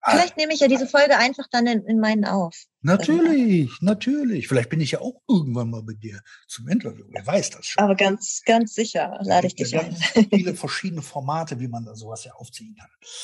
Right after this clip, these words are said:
Speaker 1: Also, wenn du, wenn du jetzt, ähm, meiner Hörerschaft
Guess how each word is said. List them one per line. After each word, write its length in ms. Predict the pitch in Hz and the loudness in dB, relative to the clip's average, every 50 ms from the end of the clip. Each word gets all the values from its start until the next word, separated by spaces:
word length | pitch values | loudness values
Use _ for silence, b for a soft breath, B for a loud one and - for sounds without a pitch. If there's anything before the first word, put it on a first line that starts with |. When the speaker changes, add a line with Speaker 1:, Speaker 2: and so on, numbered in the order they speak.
| B B B B B B | B B B B B B
Speaker 1:
Also, 300 | - 160 151 117 - 110 | 0 0 2 0 0 2
wenn 140 | 170 220 240 | 2 4 4
du, 260 | 262 262 254 247 - - | 4 4 2 0 -2 -2
wenn 160 | 170 185 208 | 0 2 2
du 100 | 208 190 | 4 4
jetzt, 500 | 180 180 175 175 - - - - _ - | 4 2 2 0 -2 -10 -10 -12 _ -4
ähm, 460 | 170 170 170 180 180 170 170 170 - _ - 143 | 0 0 2 2 2 0 -2 -6 -12 _ -8 -6
meiner 560 | 123 123 131 135 160 226 269 269 262 254 196 | -4 -2 0 2 2 2 2 2 0 0 0
Hörerschaft 1040 | 147 185 196 165 175 175 165 - - - 156 151 - - - - - - - - _ | 0 -2 -2 0 0 -2 -2 -4 -6 -6 -6 -6 -8 -14 -20 -20 -18 -20 -20 -20 _